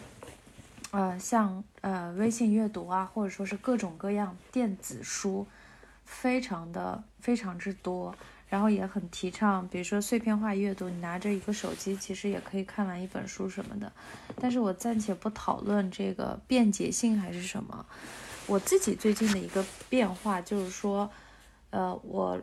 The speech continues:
如果看到一本书，即便它有电子版，我还是愿意买来一个纸质的书。第一的话，我是觉得，因为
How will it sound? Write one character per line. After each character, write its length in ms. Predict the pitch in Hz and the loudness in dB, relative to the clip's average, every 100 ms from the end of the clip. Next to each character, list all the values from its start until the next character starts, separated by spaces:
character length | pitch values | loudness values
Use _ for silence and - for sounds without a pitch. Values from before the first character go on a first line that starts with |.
| - | 0
如 140 | 220 | 2
果 140 | 240 233 | 2 2
看 180 | 247 | 2
到 140 | 233 208 | 2 2
一 100 | 208 | 2
本 240 | 185 - | -2 -6
书， 480 | - - 190 185 196 - _ _ _ | -8 -4 -2 -2 -6 -12 _ _ _
即 180 | - 202 | -2 2
便 240 | 233 240 220 | 4 4 2
它 440 | 226 220 214 220 - _ - | 0 2 2 0 -4 _ -6
有 160 | 196 170 | -2 0
电 260 | 214 214 | 2 0
子 140 | 196 180 | 0 -4
版， 220 | 185 156 | -4 -4
我 60 | - | -4
还 160 | 190 208 | -4 -2
是 160 | 233 | 0
愿 260 | 220 214 190 | 2 2 0
意 120 | 180 | -4
买 240 | 180 165 | -8 -8
来 200 | 160 156 | -6 -8
一 140 | 175 170 | -8 -8
个 220 | - 175 | -8 -8
纸 180 | 175 170 | -6 -8
质 180 | 165 196 | -4 -4
的 140 | 180 | -4
书。 360 | 175 - 170 175 - - - - - - | -8 -8 -8 -8 -12 -20 -20 -20 -20 -6
第 220 | 240 240 240 | 0 2 4
一 60 | |
的 100 | 226 | 2
话， 260 | 214 214 196 | 0 -2 -2
我 80 | 175 | -2
是 160 | 214 | -4
觉 200 | 208 165 | -4 -2
得， 240 | 185 190 202 - - - - | -2 -2 -4 -10 -20 -20 -10
因 200 | - 226 | 0 2
为 260 | 233 233 | 4 4